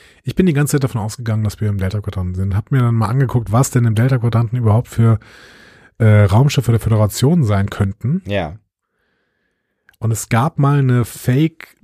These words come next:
Speaker 1: Dauntless. Die, die U S S Dauntless, die ist mal gefaked worden von irgendwelch, äh, irgend so einer Spezies, die gesagt hat, ja, wir tun jetzt so, als wären wir Föderation, weil damit kriegen wir die Voyager.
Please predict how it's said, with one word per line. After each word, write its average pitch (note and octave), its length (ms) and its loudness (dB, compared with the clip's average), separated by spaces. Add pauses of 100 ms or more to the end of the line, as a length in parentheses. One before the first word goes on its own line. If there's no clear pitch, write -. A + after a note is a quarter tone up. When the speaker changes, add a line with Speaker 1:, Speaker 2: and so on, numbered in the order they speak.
Speaker 1:
Dauntless. A2+ 840 -2
Die, A2 240 -2
die A2 440 -4
U C3 80 2
S B2+ 100 -2
S A2+ 180 -6
Dauntless, D3 760 0
die A2+ 160 -4
ist B2+ 160 -6
mal C3 120 0
gefaked C3 540 -2
worden D3 480 2 (920)
von A#2+ 600 0
irgendwelch, B2+ 800 2
äh, - 80 -12
irgend B2 380 0
so B2+ 60 2
einer A#2+ 100 2
Spezies, C3+ 580 2
die A#2 140 -2
gesagt A#2 320 2
hat, A2 140 0
ja, A2+ 200 4
wir A2+ 80 4
tun B2+ 220 0
jetzt A#2 140 2
so, A#2 100 2
als G2+ 120 -2
wären A2+ 200 2
wir G2 80 -2
Föderation, A2+ 560 2
weil G#2+ 100 4
damit A2 240 4
kriegen A2 240 2
wir G#2+ 60 6
die G2 100 2
Voyager. F#2+ 500 0